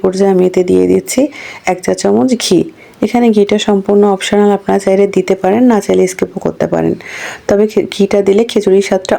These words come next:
অনেক গুণে বেড়ে যায়। আমার খিচুড়িটা রান্না হয়ে গেছে, দেখতে পাচ্ছেন আমার এই রান্না করা খিচুড়িটা কতটা ঝুরঝুরে হয়েছে। আমি একটি সার্ভিং প্লেটে এটা পরিবেশন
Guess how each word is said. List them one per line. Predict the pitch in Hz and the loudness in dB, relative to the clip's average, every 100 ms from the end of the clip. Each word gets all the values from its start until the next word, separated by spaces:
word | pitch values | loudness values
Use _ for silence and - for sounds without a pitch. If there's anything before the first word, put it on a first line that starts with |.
| 208 | 2
অনেক | 202 190 | 2 2
গুণে | 185 180 170 | 2 2 2
বেড়ে | 170 165 | 2 2
যায়। | 180 185 | 0 2
আমার | 190 | 0
খিচুড়িটা | 190 - 196 190 202 | -2 0 0 2 0
রান্না | 180 185 208 | 2 2 2
হয়ে | 202 185 | 2 2
গেছে, | 185 175 226 233 - - - - - - - - 214 | 0 0 -2 -4 -12 -16 -16 -20 -18 -18 -18 -4 0
দেখতে | 214 214 | 0 0
পাচ্ছেন | 214 208 - 233 202 | -2 -2 2 2 4
আমার | 196 202 | 4 4
এই | 196 | 2
রান্না | 190 190 190 | 2 2 2
করা | 202 208 | 0 0
খিচুড়িটা | 202 190 196 220 226 | 0 2 2 2 0
কতটা | 202 190 196 - | -2 0 -2 -2
ঝুরঝুরে | 185 180 175 180 180 | -4 -2 -2 0 0
হয়েছে। | 175 170 185 185 - - - - | 0 -2 -6 -8 -14 -18 -8 0
আমি | 202 208 | 4 4
একটি | 202 226 220 | 2 0 -2
সার্ভিং | 196 185 196 202 | 0 2 2 2
প্লেটে | 202 196 202 190 | 2 0 0 0
এটা | 214 262 247 | 0 -2 0
পরিবেশন | 196 180 175 | 2 2 0